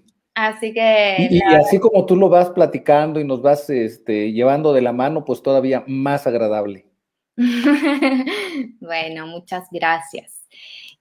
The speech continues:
Speaker 1: Y acá se abrió este, bueno, ahí está. Entonces vamos a hablar un poquito de
Speaker 2: Ajá.
Speaker 1: bien específicamente qué es la disciplina Aquapilates, cuáles son sus beneficios,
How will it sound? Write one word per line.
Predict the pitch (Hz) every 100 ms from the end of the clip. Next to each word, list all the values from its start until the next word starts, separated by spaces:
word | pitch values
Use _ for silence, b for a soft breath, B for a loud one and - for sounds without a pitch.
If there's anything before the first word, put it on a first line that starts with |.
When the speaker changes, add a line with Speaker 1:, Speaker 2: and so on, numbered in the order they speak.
| -
Speaker 1:
Y | 254 247 247 247 - _ -
acá | 185 185 220
se | 220 226
abrió | 214 196 202 214
este, | 220 226 - 240 240 247 _ _
bueno, | 196 185 180 - _ - - - _ _ _ _ _ -
ahí | 170
está. | 160 - - _ B B B B
Entonces | 208 220 233 262
vamos | 277 294
a |
hablar | 269 254
un | 269
poquito | 262 247 247 247 262 330 -
de | 196 190 180 180
Speaker 2:
Ajá. | -
Speaker 1:
bien | 120 233
específicamente | - 214 - 220 220 208 208 214
qué |
es | 214
la | 202
disciplina | 190 190 190 190 180
Aquapilates, | 190 196 302 349 330 311 302 -
cuáles | 233 214
son | 202
sus | 202 190
beneficios, | 196 202 269 269 277 269 269